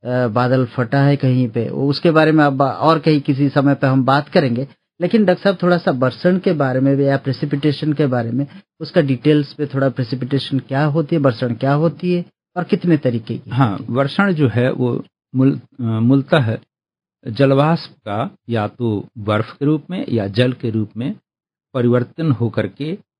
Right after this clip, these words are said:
Speaker 2: सब, अ, भू सतह पर पहुंचना, ये हमारा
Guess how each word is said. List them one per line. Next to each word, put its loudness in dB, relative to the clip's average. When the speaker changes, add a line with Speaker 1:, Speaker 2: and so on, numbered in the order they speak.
Speaker 2:
सब, -6
अ, -4
भू 4
सतह -2
पर -4
पहुंचना, -4
ये 0
हमारा -4